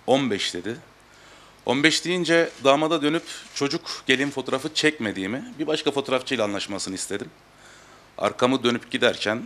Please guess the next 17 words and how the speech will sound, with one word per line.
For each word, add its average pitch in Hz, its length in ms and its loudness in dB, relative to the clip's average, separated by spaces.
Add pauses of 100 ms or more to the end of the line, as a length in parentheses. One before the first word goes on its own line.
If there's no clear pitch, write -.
(140)
küfür, 90 280 -8
hakaret - 680 -6 (1300)
şeklinde 87 460 -6
geldi. 117 460 2 (480)
Yakamdan 104 500 2
tutunca 98 440 -2
da 120 200 4
istem 113 440 -2
dışı 131 320 -2 (640)
bir 87 120 -12
kavgaya 95 500 2
tutuştuk. - 580 -8 (920)
E, - 80 -2
etrafta 131 480 0
piknik 135 280 -4
yapanlar 131 440 2
vardı 87 260 -6